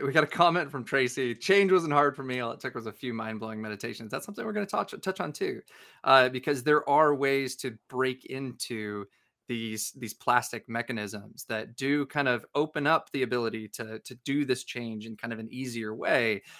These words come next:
But it probably wasn't easy for you to be able to get into those meditations in the first place, to have a meditation routine, to start meditating.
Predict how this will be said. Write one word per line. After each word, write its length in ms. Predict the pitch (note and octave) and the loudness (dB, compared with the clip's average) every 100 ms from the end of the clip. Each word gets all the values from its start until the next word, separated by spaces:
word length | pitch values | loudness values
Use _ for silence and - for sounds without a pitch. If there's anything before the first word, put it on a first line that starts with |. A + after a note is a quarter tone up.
| - _ | -20 _
But 300 | D3+ D3+ - - _ _ _ - | 6 8 6 -4 _ _ _ -4
it 220 | E3 - | -4 2
probably 420 | G#3+ A3+ C#4+ G3+ | 2 2 6 6
wasn't 360 | F#3+ F#3 F3 D#3+ | 8 6 2 -2
easy 360 | G3 F3 D#3 | -2 0 -2
for 200 | C#3+ D3 | 0 2
you 280 | C#3 C3 A#2+ - _ _ - | 2 0 -2 -6 _ _ -12
to 80 | C3 | -8
be 260 | D#3 E3 | -4 0
able 300 | D#3+ E3+ D3+ | 4 4 4
to 160 | C3 C#3 | 2 -2
get 240 | A#2+ D3 - | 0 -2 0
into 320 | D#3+ F3+ C3 | -4 -4 -6
those 200 | A2+ G#2+ | -4 -4
meditations 600 | A2+ A2 - A2+ A#2+ A2 | -4 -4 -4 -6 -6 -8
in 80 | G#2+ | -8
the 40 | |
first 300 | G#2 E3 E3+ | -6 -6 -6
place, 300 | A#2+ G2+ - | -12 -16 -10
to 160 | - B2+ | -4 2
have 280 | C#3 D3+ C#3 | 4 4 4
a 60 | |
meditation 580 | B2+ A#2+ - B2+ - B2 | 0 -4 -6 -8 -8 -8
routine, 560 | A2+ G#2 D3 F3+ A#2 A2 | -10 -10 -8 -6 -8 -8
to 120 | A#2+ | -8
start 440 | - - C#3+ F3 | -6 2 2 4
meditating. 640 | B2+ A#2 A2 A#2+ A2+ A2+ | 0 -2 -4 -8 -10 -12